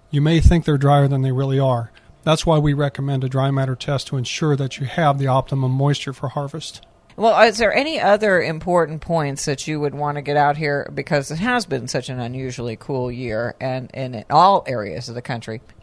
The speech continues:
Speaker 1: Well, I think, you know, obviously it's stay in touch with your crop. Uh, farmers need to understand just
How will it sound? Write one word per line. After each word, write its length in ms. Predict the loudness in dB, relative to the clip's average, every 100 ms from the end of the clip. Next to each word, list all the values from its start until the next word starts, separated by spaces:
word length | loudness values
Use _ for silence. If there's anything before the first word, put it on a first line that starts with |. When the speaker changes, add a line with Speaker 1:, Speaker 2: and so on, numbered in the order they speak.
| 0
Speaker 1:
Well, 140 | 4
I 100 | 4
think, 320 | 4 2 4
you 60 | 4
know, 140 | 6
obviously 560 | 6 6 4 2 2 2
it's 140 | 2
stay 220 | 2 4
in 140 | 4 4
touch 240 | 2 0
with 120 | -2
your 120 | -2 -4
crop. 420 | 2 2 2 -6 -20 -20 _ -2
Uh, 160 | 0
farmers 460 | 2 2 4 4 2
need 180 | 2 2
to 120 | 2
understand 680 | 2 2 0 0 2 2 2
just 240 | -2 -4